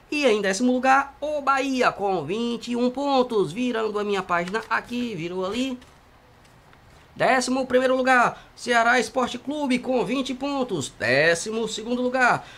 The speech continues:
o Goiás com dezoito pontos. Décimo terceiro lugar, o Grêmio com dezoito pontos também.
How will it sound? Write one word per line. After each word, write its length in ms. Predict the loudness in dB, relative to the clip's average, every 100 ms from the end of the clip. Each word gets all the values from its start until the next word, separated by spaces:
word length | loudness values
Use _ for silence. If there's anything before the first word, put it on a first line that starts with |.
| -12
o 80 | -4
Goiás 600 | 0 4 6 6 6 2
com 180 | 0 -4
dezoito 460 | -2 4 4 4 -2
pontos. 720 | -2 0 0 0 0 0 -2
Décimo 680 | 0 4 6 6 4 2 -2
terceiro 280 | 0 -2 0
lugar, 440 | 2 4 2 -2 -4
o 120 | -4
Grêmio 540 | 0 2 2 0 -2 -4
com 240 | -4 -4
dezoito 720 | -2 -2 0 2 4 2 0
pontos 240 | -6 -6 -2
também. 500 | 2 2 2 -2